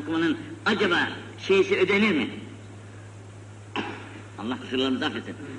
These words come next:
İmkanlar nispetinde insan bunu vazife bilmeli. İmkanlar nispetinde. Ama imkan olmasa bu zaman mesul değil tabiatıyla. Ama imkanı olduktan sonra bugün Avrupa'ya insan her sene gidiyor, bir şeyler öğreneceğim, yapacağım diyerekten, bu gavur memleketlerinde öğrenip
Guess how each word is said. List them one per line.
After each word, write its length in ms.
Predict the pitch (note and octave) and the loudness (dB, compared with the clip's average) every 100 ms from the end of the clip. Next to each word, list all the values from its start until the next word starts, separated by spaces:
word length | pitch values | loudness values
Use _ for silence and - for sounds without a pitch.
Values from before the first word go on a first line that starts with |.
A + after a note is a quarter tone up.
| - - | -10 2
İmkanlar 540 | D3+ D3+ D#3 D3 F#3+ F#3 | 6 6 6 6 8 6
nispetinde 400 | D#3+ C#3 D3 C#3 | 2 2 2 2
insan 400 | C3 C#3+ G3+ G3 - - - | 2 6 6 4 -4 -8 -2
bunu 400 | C3+ E3+ A3 E3+ A2+ | 2 4 4 2 0
vazife 320 | C3 C3 F3+ | 2 4 4
bilmeli. 280 | D3+ A2+ - - - - | 4 2 -2 -8 -14 -8
İmkanlar 400 | G#2 A2 A#2 C3 | -6 -4 0 0
nispetinde. 420 | A2 - F#2+ F#2 | -2 -6 -8 -2
Ama 140 | G#3 F#3 | 0 2
imkan 300 | A#3+ A#3 A3 | 4 4 4
olmasa 400 | F3+ C#3 D#3+ G#3 - - | 2 0 -2 -4 -6 -4
bu 60 | C4 | 2
zaman 180 | G3 | 2
mesul 300 | - - B3 | 2 2 2
değil 140 | G3 D#3 | 2 2
tabiatıyla. 420 | B2 A#2+ G2 D#2 - - - - - | 0 -2 -4 -8 -8 -10 -10 -8 0
Ama 140 | E3 | 4
imkanı 380 | F3+ F3 F3 F#3 | 4 4 4 2
olduktan 280 | F#3 F3 F3+ | 2 2 2
sonra 200 | D#3+ D#3+ - - | 2 0 -2 -2
bugün 180 | D3 E3+ | 2 4
Avrupa'ya 420 | E3 F3+ E3 E3+ | 4 4 4 4
insan 200 | D#3+ E3 | 4 4
her 140 | E3 | 4
sene 220 | G#3+ F#3 F3 | 2 2 0
gidiyor, 280 | D#3 F3+ E3+ - - | 2 2 2 -6 -10
bir 60 | - | 0
şeyler 280 | - F#3+ F#3 | 4 4 4
öğreneceğim, 500 | F3 E3 E3+ E3+ E3+ D#3+ - - - D#3 - | 4 4 4 2 2 0 -4 -14 -6 -4 -2
yapacağım 360 | C#3 D3+ D#3 D3+ | 0 2 4 4
diyerekten, 340 | C#3+ C3+ D3 - - - | 4 4 0 -2 -4 -2
bu 80 | |
gavur 220 | C#3+ E3+ D#3+ | 2 2 2
memleketlerinde 640 | D#3+ D3+ D#3 D3+ C#3 C#3+ | 2 2 0 2 4 4
öğrenip 340 | D3 C#3+ C#3 | 4 4 2